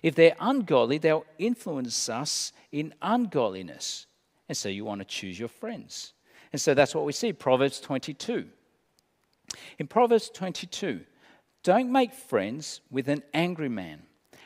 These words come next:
and don't be a companion of a hot-tempered man,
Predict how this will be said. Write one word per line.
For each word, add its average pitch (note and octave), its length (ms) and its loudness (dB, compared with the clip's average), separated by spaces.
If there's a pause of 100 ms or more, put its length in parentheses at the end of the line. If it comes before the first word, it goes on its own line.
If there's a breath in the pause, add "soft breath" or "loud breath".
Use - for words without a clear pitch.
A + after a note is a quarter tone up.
and C3+ 160 -2
don't F#3+ 400 0
be C3 240 2
a C3 120 -6
companion D3 880 -8 (300 soft breath)
of C3 120 0
a C3+ 80 0
hot-tempered - 920 -6
man, E2 320 -10